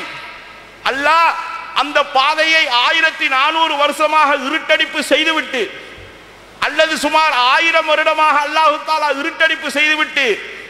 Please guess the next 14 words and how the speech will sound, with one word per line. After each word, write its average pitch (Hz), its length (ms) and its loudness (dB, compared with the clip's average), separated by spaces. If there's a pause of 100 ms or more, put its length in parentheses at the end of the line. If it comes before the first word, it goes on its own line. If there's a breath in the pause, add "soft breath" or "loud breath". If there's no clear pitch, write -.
தமிழ்நாட்டிலே 302 880 2
இருந்து 294 300 0
ஒருவர் 302 400 2
வந்துதான் 285 480 2
அந்த 277 260 -2
பாதையை 302 640 2
புதிதாக 285 640 2
கண்டுபிடிக்க 269 680 -2
வேண்டும் 269 440 0
என்ற 262 280 0
ஒரு 240 140 2
அமைப்பிலே 285 500 0 (120)
அல்லாஹு 262 400 2
தாலா 247 340 2